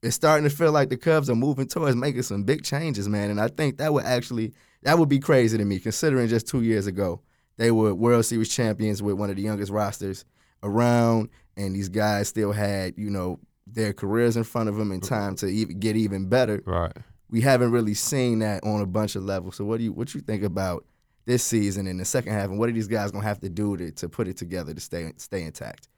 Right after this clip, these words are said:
Speaker 2: Well, it sounds cliche, but like Kyle Hendricks said when we talked to Kyle the other day, man, guys just gotta get back to playing Cubs baseball, man. It's, it's tough.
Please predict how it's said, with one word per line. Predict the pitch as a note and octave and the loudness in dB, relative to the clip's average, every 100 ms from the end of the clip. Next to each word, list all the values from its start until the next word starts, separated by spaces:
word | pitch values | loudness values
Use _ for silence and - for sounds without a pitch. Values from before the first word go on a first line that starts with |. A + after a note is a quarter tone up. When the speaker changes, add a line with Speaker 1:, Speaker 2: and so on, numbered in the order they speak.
| _ _ - | _ _ 0
Speaker 2:
Well, | A2 A2 | 4 6
it | A2+ | 4
sounds | - B2+ B2+ A#2+ G#2+ | 4 4 6 4 2
cliche, | - B2+ G#2+ - G2 A2 | 2 4 4 4 6 6
but | F#2 F#2 E2+ _ _ - | 4 2 2 _ _ -6
like | F#2+ F#2 | -2 0
Kyle | - G#2+ G2+ | 2 4 6
Hendricks | A2+ A2 F#2+ - | 4 2 -2 -2
said | F#2+ F2+ | 2 2
when | F2 | 2
we | F#2+ | -2
talked | - F#2 F2 | 0 0 0
to | G2+ | -2
Kyle | A#2+ A#2 F#2 | 0 2 2
the | F2 | 0
other | E2+ | -2
day, | E2+ F2 E2+ | -2 -2 0
man, | F#2 G#2+ | -2 -2
guys | G#2+ A#2+ A#2 | 0 2 2
just | A2 | 0
gotta | A2+ A2 G#2 | 0 0 0
get | A#2+ G#2+ | 0 2
back | A#2+ A#2 | 0 0
to | - | -6
playing | - A#2+ B2+ | -4 -2 -2
Cubs | - C3+ C3+ A#2+ | 0 0 2 0
baseball, | G#2+ D3 C3+ F2+ D#2 D#2 | 0 0 0 0 -2 0
man. | E2 F#2 | -2 0
It's, | F#2 F#2 - - _ _ _ _ _ | 0 -2 -8 -20 _ _ _ _ _
it's | - - | 0 2
tough. | - A#3 - - | 4 6 6 4